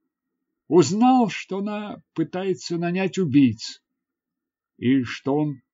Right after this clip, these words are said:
поклялся, если только Джанай умрёт, он немедленно уничтожит Вануму, независимо от обстоятельств, при которых погибнет Джанай.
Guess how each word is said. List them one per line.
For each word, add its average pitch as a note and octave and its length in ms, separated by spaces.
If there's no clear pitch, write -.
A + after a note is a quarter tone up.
поклялся, A2+ 920
если D3+ 1000
только A#2 540
Джанай A2+ 540
умрёт, A2+ 640
он B2+ 360
немедленно F3 920
уничтожит F3+ 920
Вануму, D3+ 760
независимо D#3+ 1300
от A2+ 120
обстоятельств, D#3 1300
при B2 200
которых C3 560
погибнет A2 540
Джанай. F#2+ 460